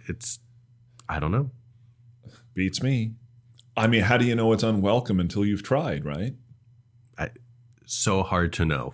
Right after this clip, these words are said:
Speaker 2: Yeah.
Speaker 1: <laughs> Um, so thank
Speaker 2: By
Speaker 1: you
Speaker 2: the
Speaker 1: f-
Speaker 2: way, for those of you who are tone deaf, that's what we call sarcasm.
Speaker 1: Yes. Um, don't grope.
Speaker 2: Don't grope, ever.
Speaker 1: Or tell people it's okay to grope.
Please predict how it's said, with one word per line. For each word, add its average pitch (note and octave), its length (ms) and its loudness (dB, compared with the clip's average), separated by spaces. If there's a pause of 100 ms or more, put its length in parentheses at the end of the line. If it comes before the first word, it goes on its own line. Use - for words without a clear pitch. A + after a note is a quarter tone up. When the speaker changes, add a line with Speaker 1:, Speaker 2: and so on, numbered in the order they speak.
Speaker 2:
Yeah. A#2 340 2
Speaker 1:
<laughs> - 60 -14 (880)
Um, G#2 380 4 (560)
so A#2+ 320 8
thank C#3 280 4
Speaker 2:
By D3+ 80 10
Speaker 1:
you D#3+ 40 10
Speaker 2:
the D3+ 80 6
Speaker 1:
f- C#3+ 40 8
Speaker 2:
way, C3+ 120 10
for B2 140 2
those C#3 240 6
of A#2+ 100 2
you B2 140 4
who A#2 180 2
are F2 160 4
tone A#2+ 380 0
deaf, F2 340 0
that's G2 240 2
what G#2+ 160 2
we G#2+ 100 2
call F#2 260 0
sarcasm. F#2+ 880 0
Speaker 1:
Yes. - 500 -2 (100)
Um, D2+ 460 0 (420)
don't F2+ 200 -2
grope. C#2 280 -2 (340)
Speaker 2:
Don't G#2+ 200 -2
grope, - 340 -8 (200)
ever. D#2+ 260 -2
Speaker 1:
Or F2 80 2
tell C#2+ 220 -2
people C#2 340 -4
it's C2+ 140 -4
okay C#2+ 260 -4
to C2 60 -6
grope. C2+ 400 -8